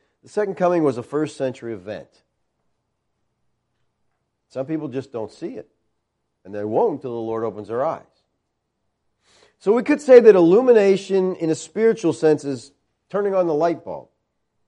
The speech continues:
of understanding in some area. You know, I can read what the Bible says about abiding in Christ. We've just gone through a study on that. We can read what the Bible says about being a disciple, but the Spirit has to make that something that I see as important to my life.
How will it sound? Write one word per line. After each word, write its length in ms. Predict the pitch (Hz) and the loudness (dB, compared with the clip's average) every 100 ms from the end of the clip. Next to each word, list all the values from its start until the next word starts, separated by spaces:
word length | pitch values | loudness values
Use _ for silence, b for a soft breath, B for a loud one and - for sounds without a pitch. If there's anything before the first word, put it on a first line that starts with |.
| _ _ _ _ _ _ | _ _ _ _ _ _
of 100 | 139 | 0
understanding 680 | 220 247 214 220 226 240 202 | 0 0 0 4 6 6 4
in 120 | 156 | 0
some 280 | 147 190 185 | -4 -4 -2
area. 480 | 180 185 180 117 82 _ _ _ _ _ _ _ - | 2 2 2 0 -6 _ _ _ _ _ _ _ -2
You 80 | |
know, 60 | 170 | 4
I 100 | 226 | 4
can 220 | 254 220 | 4 2
read 220 | 214 285 | 4 2
what 140 | 269 226 | 2 2
the 80 | 190 | 2
Bible 280 | 214 208 | 4 2
says 260 | 185 214 202 | 2 2 2
about 340 | 165 170 175 143 | 2 2 2 0
abiding 760 | 123 101 165 180 208 208 208 | -10 0 2 6 6 6 4
in 160 | 190 175 | 0 -4
Christ. 520 | - 160 90 - - | 0 0 0 -8 -16
We've 140 | 117 | -14
just 200 | 101 123 | -14 -8
gone 220 | 143 143 | -2 -2
through 140 | 143 160 | 0 -4
a 40 | |
study 360 | 156 185 185 147 | -2 2 4 4
on 140 | 107 | 0
that. 240 | 98 78 - _ _ _ | -6 -10 -16 _ _ _
We 100 | 147 | -2
can 160 | 175 | 0
read 160 | 185 254 | 2 2
what 120 | 262 | 0
the 60 | 254 | 4
Bible 220 | 226 220 | 6 6
says 160 | 214 196 | 4 2
about 260 | 196 170 | 2 4
being 200 | 185 208 | 2 4
a 60 | 202 | 2
disciple, 800 | 170 165 - 190 196 135 113 b b b | 0 -6 0 0 2 -2 -6 b b b
but 160 | 156 | 0
the 120 | 165 170 | 2 0
Spirit 720 | - - 196 233 254 254 - _ _ | -2 -8 -2 2 2 2 -2 _ _
has 440 | - 214 214 196 | -6 -4 -4 -6
to 140 | - 196 | -4 -2
make 420 | 175 185 190 - | 0 2 0 0
that 240 | 175 180 | -2 -2
something 680 | - - 196 185 185 190 185 | -6 -4 -2 -2 0 0 4
that 200 | 175 170 | 2 0
I 240 | 156 190 214 | -2 0 0
see 260 | - 202 | 0 -2
as 160 | 190 156 | 0 0
important 560 | 180 131 175 208 185 | -6 -4 0 2 0
to 100 | - | -6
my 260 | 180 180 190 | -2 0 2
life. 520 | 180 208 170 95 _ | 4 4 4 -2 _